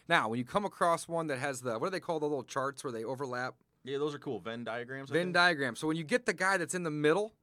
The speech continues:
Speaker 1: where he's distressed and the house is falling apart, those are the best deals because, not be-, not just because you can get them at the biggest discount. Obviously, in business and as a real estate investor, those are great.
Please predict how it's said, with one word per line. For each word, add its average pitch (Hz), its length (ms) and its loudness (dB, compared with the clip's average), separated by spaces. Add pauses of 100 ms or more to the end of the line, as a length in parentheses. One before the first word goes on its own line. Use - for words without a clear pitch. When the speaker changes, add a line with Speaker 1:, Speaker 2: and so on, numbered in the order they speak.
(320)
Speaker 1:
where 120 100 0
he's 214 300 -4
distressed 190 640 -2
and 127 100 -6
the 113 60 -6
house 160 300 -4
is 151 100 -8
falling 165 300 -2
apart, 165 420 -2 (380)
those 156 280 6
are 147 120 4
the 135 120 0
best 131 560 0
deals 120 380 -2
because, 156 720 2 (340)
not 254 180 6
be-, 285 160 2
not 269 120 8
just 285 140 0
because 208 280 6
you 208 80 0
can 175 180 -4
get 180 260 0
them 160 160 -2
at 143 140 -2
the 135 80 -2
biggest 135 540 2
discount. 127 500 -4 (140)
Obviously, 170 640 -2
in 139 320 -6
business 127 480 -4
and 117 220 -8
as 113 140 -8
a 117 60 -10
real 120 160 -4
estate 113 200 -8
investor, 107 460 -8
those 107 220 -4
are 104 80 -4
great. 151 480 -4